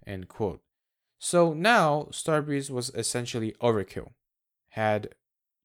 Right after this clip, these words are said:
two I Ps with Brothers and Payday.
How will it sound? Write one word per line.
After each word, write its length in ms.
two 280
I 360
Ps 420
with 240
Brothers 400
and 240
Payday. 540